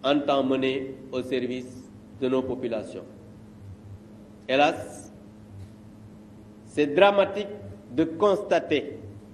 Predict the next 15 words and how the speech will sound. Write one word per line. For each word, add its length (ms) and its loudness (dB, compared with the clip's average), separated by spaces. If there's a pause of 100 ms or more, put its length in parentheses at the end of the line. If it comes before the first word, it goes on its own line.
(1120)
que 80 10
des 200 10
députés 600 4
supposés 680 4
représenter 720 2
le 140 4
peuple, 480 4 (920)
pour 140 2
des 160 6
raisons 420 2
ci-après 560 2
que 120 -4
je 100 0
vais 160 2
énumérer. 460 2